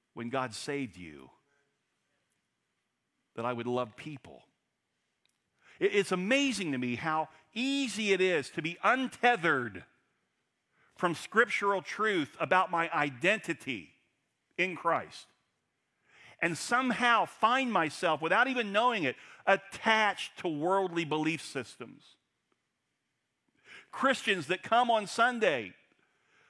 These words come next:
but have no relationship, no ministry with others in the church through the whole week. I just show up from week to week and I get what I think I need and then I go home.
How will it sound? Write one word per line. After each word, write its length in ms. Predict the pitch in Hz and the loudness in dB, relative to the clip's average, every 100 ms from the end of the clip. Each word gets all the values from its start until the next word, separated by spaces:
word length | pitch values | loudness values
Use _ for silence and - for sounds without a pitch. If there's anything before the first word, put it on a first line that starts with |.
| - | -2
but 100 | 202 | 4
have 180 | 214 175 | 4 4
no 760 | 180 190 208 262 277 277 247 | -4 -2 2 4 6 4 2
relationship, 920 | 226 233 233 247 - 202 175 185 156 - - - - | -2 2 2 2 0 -4 -4 0 0 -2 -16 -20 -14
no 520 | 135 165 240 269 269 | -10 -2 2 4 2
ministry 840 | 233 220 254 247 233 - 196 147 117 _ _ | 0 0 0 0 -4 -4 -4 -4 -6 _ _
with 240 | 185 208 - - | 2 2 0 -2
others 500 | 202 233 214 180 143 - - | 2 4 4 0 -4 -8 -2
in 240 | 226 226 | -2 0
the 80 | 202 | -4
church 580 | - 220 220 165 - - - | -2 0 2 0 -6 -12 -6
through 140 | 185 | -4
the 100 | 165 | -2
whole 360 | 160 - 196 175 | -4 -2 0 0
week. 380 | 175 131 - - _ _ _ _ _ _ _ _ _ _ _ _ _ | -2 -6 -10 -20 _ _ _ _ _ _ _ _ _ _ _ _ _
I 120 | - 170 | 0 2
just 180 | 196 | 2
show 220 | - 220 214 | 2 4 4
up 120 | 214 | 2
from 240 | 190 170 | -2 -4
week 220 | 185 233 196 - | -2 -2 -4 -8
to 100 | 208 | -8
week 420 | 196 214 226 - - | -6 -4 -6 -8 -6
and 120 | 147 | 0
I 100 | 156 | 0
get 400 | 151 127 190 208 | 0 0 0 0
what 140 | 170 165 | -2 -2
I 100 | 165 | -2
think 320 | - 190 175 | -2 -4 0
I 120 | 170 | 0
need 480 | 156 175 185 185 160 _ _ - | 0 0 -2 -4 -8 _ _ -6
and 100 | 147 | -2
then 120 | 160 | 0
I 100 | 156 | 0
go 220 | 147 143 | 0 -4
home. 340 | 131 110 87 | -4 -6 -8